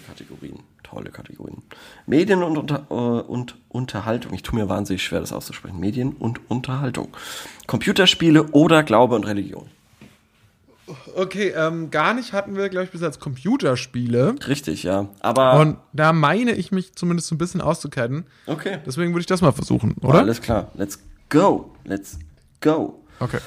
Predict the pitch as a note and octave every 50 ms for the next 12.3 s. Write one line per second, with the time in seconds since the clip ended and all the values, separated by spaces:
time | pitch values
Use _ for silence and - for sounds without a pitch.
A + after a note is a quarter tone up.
0 | - - _ _ - A2 A2+ A#2 B2 B2 A#2 A#2+ B2 B2+ A#2 B2+ E3 G#3+ B3 A#3+
1 | - D#3+ C#3 A2 F2 D2 - - - - - - - C3+ C3 C3+ B2 C3+ A#2 B2+
2 | C#3+ D#3+ E3+ D#3 D3 C3 A#2 A2 - - C2 - - - C3 C#3+ C#3+ - - -
3 | F3+ F3+ F#3 D#3+ E3 F3 - F#3+ F3+ D#3+ E3 E3+ E3+ E3 D#3 B2 A2+ G2+ - -
4 | - G2+ G2+ G2+ - A2 G2+ - B2 A2 A2 G2+ - - G2+ F2+ F#2 F#2+ - A#2+
5 | B2+ C#3+ G2+ A#2 B2+ C#3 D3 D3 D3 C#3 A2 C3 C#3 C3 C3 A2 - G2 G#2+ -
6 | - F3+ F3+ E3+ E3 D#3 - - - E3 D#3+ C3 A2 G2+ G#2+ A#2+ B2 - - -
7 | - - - - A2+ A#2 A2 G#2 G#2+ - _ - - A#2+ B2+ A#2 A#2 A#2 A#2 A2+
8 | - A2 G2+ - - _ _ - - C3 D#3 D3+ - A#2 G2 E2 - - - -
9 | - - F#2 E2 D2+ - - - - - B2+ C3+ A2+ F2 - G2+ A#2 C#3 C#3+ A2
10 | G#2+ - - - E2+ C#2+ C2 - - A2 A#2 B2+ D3 C#3+ A#2+ D3+ D3+ - - D#2
11 | D2+ - - - _ - - - _ - - - F#3 F3 D3+ D3+ D3+ D3+ - C3
12 | A#2 A#2 B2 A#2+ A#2+